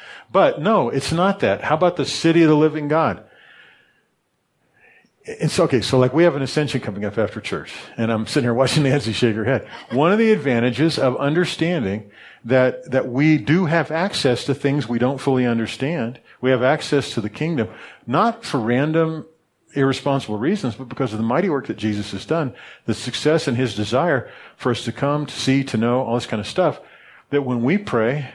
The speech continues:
we should pray with expectation. When we prophesy, we should prophesy with a certain kind of confidence. And when we ascend and want to look around, we should look with the expectation. So he-, here's one of the, uh, early benefits for me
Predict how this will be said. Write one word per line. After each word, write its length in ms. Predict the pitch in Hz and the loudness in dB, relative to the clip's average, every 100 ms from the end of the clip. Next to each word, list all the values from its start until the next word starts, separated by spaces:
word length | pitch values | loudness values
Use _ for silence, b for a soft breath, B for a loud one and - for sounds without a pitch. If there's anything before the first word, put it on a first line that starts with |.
| - | -2
we 160 | 143 | 0
should 240 | - 196 - | 2 0 -2
pray 240 | 202 202 | 2 4
with 160 | 139 131 | 4 2
expectation. 720 | 131 151 147 196 - 101 95 | 0 -4 -2 0 0 -4 -4
When 160 | 127 127 | -4 0
we 120 | 147 | 0
prophesy, 640 | 143 156 151 156 - 147 165 | 0 0 0 -2 -2 -2 0
we 140 | 151 | -4
should 380 | - 165 131 - | 0 -2 -2 -6
prophesy 460 | - 165 165 - 156 | 0 0 0 -2 -2
with 120 | 147 | -2
a 60 | |
certain 240 | 139 165 147 | -4 -4 -2
kind 160 | 139 | -4
of 60 | 135 | -2
confidence. 460 | 165 175 127 123 - B B - | -4 -4 -4 -6 -8 B B -4
And 180 | 135 123 | 0 2
when 160 | 123 | 2
we 160 | 135 147 | 2 0
ascend 480 | 139 - 139 151 147 | 0 -2 -2 0 -2
and 300 | - 113 113 | -4 -6 -2
want 160 | 127 | 0
to 40 | 107 | 0
look 220 | 117 - | 0 -2
around, 400 | 110 123 175 165 b b b b | -2 -2 -2 -6 b b b b
we 160 | 107 123 | -2 -2
should 220 | - 156 | 0 -2
look 400 | 113 135 175 - b b b _ | 2 0 0 -8 b b b _
with 240 | 110 139 156 | -2 0 2
the 140 | 143 | 2
expectation. 800 | 143 - 147 147 151 139 - 101 | 2 -2 -6 -2 0 0 -2 -4
So 420 | - 156 131 - - | 0 0 0 -6 -10
he-, 140 | 180 - | -10 -4
here's 360 | 147 190 180 | 2 2 2
one 200 | 131 151 | -2 0
of 100 | 156 | 2
the, 280 | 135 123 - - | 2 2 -2 -10
uh, 180 | - 135 | -4 -4
early 280 | - 151 156 | 0 2 4
benefits 480 | 127 127 117 107 101 | 2 0 -2 -4 -6
for 160 | - 117 | -4 -4
me 240 | 117 107 | -4 -6